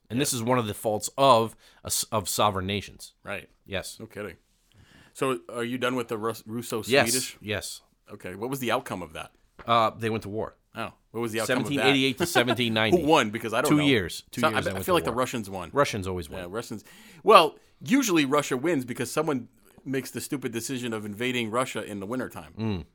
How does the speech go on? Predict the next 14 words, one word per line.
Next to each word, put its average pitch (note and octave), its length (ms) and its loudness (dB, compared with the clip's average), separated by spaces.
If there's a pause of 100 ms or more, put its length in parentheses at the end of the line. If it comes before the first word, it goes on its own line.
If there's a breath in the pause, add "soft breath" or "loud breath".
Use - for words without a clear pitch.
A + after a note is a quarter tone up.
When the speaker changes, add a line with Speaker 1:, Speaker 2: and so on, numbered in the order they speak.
(140)
Speaker 2:
which A2+ 160 -8
is A#2 80 -8
probably A#2+ 400 -2
the G2+ 120 -8
not, G#2+ 320 -6
not. A2 200 -12 (240 soft breath)
Speaking G4+ 420 4
of B3 120 4
wintertime, C3 680 -2
Speaker 1:
It's - 140 -10
cold. G2+ 380 -2 (320)
Speaker 2:
it's - 320 2 (120)
freaking C#4 460 0
cold. G3+ 540 2